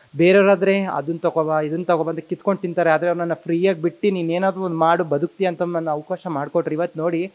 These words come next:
ನನ್ನ ಕೈ ಕೆಳಗಡೆನೆ ಆರು ಜನ ಮಕ್ಳು ಅಂತ ಇದ್ದಾರೆ ನನಗೆ, ನಾನು ಅವ್ರನ್ನ ಸಪೋರ್ಟಿವ್ ಆಗಿ ನೋಡ್ಕೊತಾ ಇದ್ದೀನಿ. ಇಬ್ರು ಓದ್ತಾ ಇದ್ದಾರೆ,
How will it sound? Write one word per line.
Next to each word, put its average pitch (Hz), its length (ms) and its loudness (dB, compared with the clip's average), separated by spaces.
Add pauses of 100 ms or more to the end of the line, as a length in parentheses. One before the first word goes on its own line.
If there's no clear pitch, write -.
(300)
ನನ್ನ 156 260 -2
ಕೈ 180 160 4
ಕೆಳಗಡೆನೆ 175 600 2
ಆರು 143 360 -2
ಜನ 156 160 -2
ಮಕ್ಳು 151 340 -2
ಅಂತ 151 140 -2
ಇದ್ದಾರೆ 147 240 0
ನನಗೆ, 147 360 -2
ನಾನು 156 280 2
ಅವ್ರನ್ನ 180 180 0
ಸಪೋರ್ಟಿವ್ 170 360 2
ಆಗಿ 156 80 -4
ನೋಡ್ಕೊತಾ 160 400 -2
ಇದ್ದೀನಿ. 156 240 -4
ಇಬ್ರು 139 260 -6
ಓದ್ತಾ 156 420 -2
ಇದ್ದಾರೆ, 165 480 0